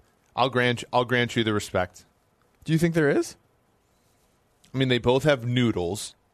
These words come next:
Speaker 2: It, I would say that most people would say there is a decided advantage for the Jaguars from a quarterbacking standpoint in this game.
Speaker 1: Really?
Speaker 2: Yes. You, you're surprised by that? Are you kidding me? Have you watched the Saints play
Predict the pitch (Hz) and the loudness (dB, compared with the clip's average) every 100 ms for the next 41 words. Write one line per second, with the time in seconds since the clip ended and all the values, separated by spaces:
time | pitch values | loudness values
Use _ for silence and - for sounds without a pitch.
0 | _ _ _ _ _ _ _ _ _ _ | _ _ _ _ _ _ _ _ _ _
1 | _ _ _ 143 - _ _ - 143 240 | _ _ _ -6 -6 _ _ -2 2 2
2 | 185 185 147 - 127 131 165 - 131 117 | 2 2 2 2 2 4 4 2 0 0
3 | 98 98 92 113 123 113 113 107 110 104 | 0 -2 -2 -2 2 4 4 2 0 0
4 | - 107 110 104 101 95 95 98 95 98 | 0 2 2 2 0 -2 -6 -12 -6 -6
5 | 101 101 95 92 - - - 101 87 62 | -4 -6 -6 -8 -10 -12 -8 -6 -6 -8
6 | - - - - - 55 82 - - - | -12 -16 -16 -16 -16 -16 -16 -16 -16 -18
7 | - _ _ _ _ 110 107 120 131 120 | -20 _ _ _ _ -12 0 4 6 4
8 | 95 - - _ 135 185 196 - - - | 0 -6 -20 _ 2 2 4 0 -2 -4
9 | _ _ _ _ _ _ _ _ _ 151 | _ _ _ _ _ _ _ _ _ -4
10 | 208 - 165 220 - 302 - 139 127 - | -2 0 2 2 2 -2 0 0 0 0
11 | 196 208 262 285 - 156 165 269 - 151 | -2 0 -2 -4 -6 -4 -2 -4 0 0
12 | 170 320 370 403 - _ _ - - _ | 2 2 2 0 -4 _ _ -20 -20 _
13 | _ _ 302 - _ _ _ _ _ - | _ _ -20 -20 _ _ _ _ _ -4
14 | 196 247 185 156 143 233 - - 220 - | 2 4 4 4 4 2 -2 -2 0 2
15 | 165 208 - - 143 147 214 | 2 2 -2 2 4 4 2